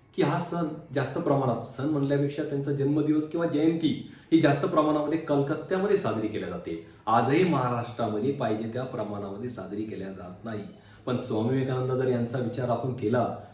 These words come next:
तर खरंच आपल्या धर्माला, आपल्या देशाला, देशाला नव्हे तर पूर्ण जगाला मिळालेले एक रत्न आहे. स्वामी विवेकानंद यांचा जन्म बारा जानेवारी अठराशे त्रेसष्टला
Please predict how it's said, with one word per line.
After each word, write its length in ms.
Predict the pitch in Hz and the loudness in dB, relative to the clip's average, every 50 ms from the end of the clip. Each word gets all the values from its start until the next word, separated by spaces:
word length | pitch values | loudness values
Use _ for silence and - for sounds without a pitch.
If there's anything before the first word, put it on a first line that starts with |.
| - - - | -14 -10 -8
तर 60 | 127 - | -8 -6
खरंच 420 | - - 135 151 143 143 - - - - - - - - | -2 2 4 6 6 4 4 0 -6 -10 -16 -20 -8 -2
आपल्या 440 | 107 107 107 107 107 - 139 135 123 | 0 0 0 0 -2 -2 -2 0 0
धर्माला, 640 | 113 101 - - - 110 120 123 117 107 101 92 92 - - - - | 0 -2 -4 -6 -4 -2 0 2 2 2 2 0 -2 -6 -10 -6 -4
आपल्या 340 | 117 117 107 120 123 117 | -4 -2 -2 -2 -2 -2
देशाला, 760 | 107 95 - 107 107 104 - 135 131 127 123 110 101 - - - - - - - - - | -2 -2 -2 -2 -2 -2 -2 0 0 2 2 2 0 -2 -6 -8 -12 -16 -20 -20 -18 -16
देशाला 400 | 113 110 110 110 110 - 127 135 | -10 -6 -4 -4 -2 -2 -2 -2
नव्हे 340 | 135 131 127 131 139 143 139 | 0 0 2 2 2 2 2
तर 60 | 139 | 2
पूर्ण 280 | - - - 123 123 123 | 0 0 -2 -2 -2 -2
जगाला 680 | 107 - - - 101 104 113 117 127 131 120 104 - - - - - - | -2 -4 -4 -6 -4 -2 0 2 4 4 4 2 0 -2 -8 -12 -10 -6
मिळालेले 600 | 107 110 117 113 117 117 117 120 120 120 120 120 | -2 0 0 0 0 0 -2 -2 -2 0 0 0
एक 140 | 120 120 - | -2 -2 -4
रत्न 380 | 98 92 - 90 - - - 113 | -6 -8 -8 -10 -10 -8 -8 -6
आहे. 320 | 104 92 - - - - - - - - - | -6 -6 -6 -10 -12 -16 -20 -20 -20 -20 -8
स्वामी 360 | - - 147 147 165 202 226 | 2 6 8 8 8 8 8
विवेकानंद 460 | 233 220 214 196 202 196 196 196 196 | 8 8 8 6 6 6 4 6 6
यांचा 340 | 196 180 165 151 151 147 170 | 6 6 6 4 2 2 0
जन्म 520 | 160 139 135 139 147 156 156 139 117 - - - - - - | 2 2 4 4 4 6 6 4 4 2 -2 -6 -10 -12 -10
बारा 460 | - 110 123 117 117 117 131 160 - 156 | -4 0 2 2 4 4 2 2 2 2
जानेवारी 520 | 143 135 131 131 123 123 123 120 101 95 - - - - - - - - | 2 2 2 2 2 4 4 4 2 2 0 -6 -10 -18 -20 -20 -10 -4
अठराशे 560 | - 117 - - - - 160 180 185 180 202 170 | -2 -2 -2 -2 -4 -4 -2 -2 0 0 -2 -2
त्रेसष्टला 840 | 170 - - 117 113 110 135 151 139 - - 156 135 - - - | -2 -2 -4 -4 -4 -4 -4 -4 -6 -2 0 2 2 2 2 -2